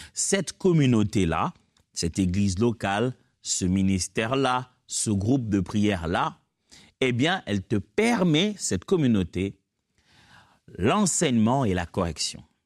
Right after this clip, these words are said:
L'enseignement, c'est quand on t'apprend ce qu'il faut faire. D'ailleurs, le mot enseignement vient d'un ancien mot enseigne qu'on utilise pour, euh,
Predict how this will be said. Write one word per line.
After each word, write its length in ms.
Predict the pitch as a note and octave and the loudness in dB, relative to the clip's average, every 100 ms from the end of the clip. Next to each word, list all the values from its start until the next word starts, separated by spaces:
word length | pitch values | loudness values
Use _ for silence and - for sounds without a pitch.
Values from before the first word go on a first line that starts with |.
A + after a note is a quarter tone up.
| _ _ _ _ _ _ - - - - - | _ _ _ _ _ _ -20 -20 -18 -12 -4
L'enseignement, 560 | F#3 F#3 F#3+ F#3 A3+ | -2 0 2 2 2
c'est 160 | G#3+ C3+ | 2 0
quand 140 | D#3+ | 0
on 80 | C3+ | 0
t'apprend 600 | G2+ F#2 - C3+ C3+ C3 B2+ _ _ _ _ _ _ _ _ | 0 -4 -2 0 0 0 -4 _ _ _ _ _ _ _ _
ce 280 | - - F#3 | -6 -2 0
qu'il 260 | - C3+ | 0 0
faut 200 | A2 A#2 | 0 -2
faire. 540 | G2+ A#2 E2+ C#2 D2 - _ - - | -2 -2 -2 -4 -10 -16 _ -20 -4
D'ailleurs, 180 | G2+ C3 | 0 2
le 140 | A2+ | 2
mot 280 | A2+ A#2+ - C3+ | 4 2 0 -2
enseignement 840 | C#3+ C3+ - C#3+ B2+ A2+ B2 D3+ | 0 0 -2 0 2 4 4 2
vient 220 | A#2 A2+ | 2 0
d'un 160 | G#2 F#2 | 0 -2
ancien 340 | F2+ - G2 | -2 -2 0
mot 300 | G2 A#2 - | 2 0 -2
enseigne 600 | G2 F#2 - - A2 E3+ | -4 -4 -2 -2 -2 -2
qu'on 180 | B2+ F#2+ | -2 -2
utilise 400 | F#2+ - A2+ A2 | -2 0 -2 -2
pour, 300 | - A2+ G2 | 0 0 2
euh, 140 | E2+ | 0